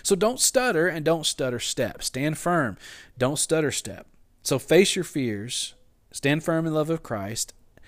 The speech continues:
as you continue to follow Jesus. So standing firm in the love of Christ doesn't mean you're just standing still.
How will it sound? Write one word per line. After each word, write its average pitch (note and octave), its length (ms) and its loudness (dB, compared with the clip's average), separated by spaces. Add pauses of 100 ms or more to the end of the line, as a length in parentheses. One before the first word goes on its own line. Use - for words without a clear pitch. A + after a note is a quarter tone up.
(220)
as A#3 400 10
you F3 80 -2
continue B2 440 -2
to D#3+ 100 -4
follow A2+ 320 -4
Jesus. D3+ 500 -6 (200)
So E3+ 320 2 (220)
standing G#3 420 2
firm B3+ 340 2
in F3 60 0
the D#3 60 -2
love D3+ 120 0
of C3 100 -6
Christ G3+ 360 -2
doesn't F3 280 2
mean D#3+ 520 -2
you're D3 160 -2
just D3+ 180 2
standing A#2 400 0
still. C3+ 600 2